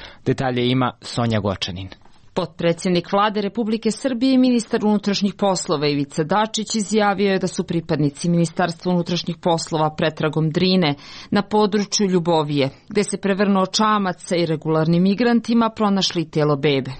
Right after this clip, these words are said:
Speaker 2: dok je policija Republike Srpske iz Drine izvukla telo još jedne muške osobe.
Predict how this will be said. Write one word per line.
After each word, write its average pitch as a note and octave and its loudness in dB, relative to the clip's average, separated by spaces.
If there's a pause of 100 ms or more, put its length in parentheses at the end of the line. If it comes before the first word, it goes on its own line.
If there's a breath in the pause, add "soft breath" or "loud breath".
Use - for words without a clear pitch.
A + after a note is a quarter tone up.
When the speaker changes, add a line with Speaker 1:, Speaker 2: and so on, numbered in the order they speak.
(160 loud breath)
Speaker 2:
dok F#3+ -2
je F#3+ -2
policija F3 0
Republike C#3+ -2
Srpske - -4
iz F3+ 0
Drine F3+ 2
izvukla D#3 -2
telo F3 0 (320 loud breath)
još - -2
jedne C3+ 0
muške G#2+ -4
osobe. - -6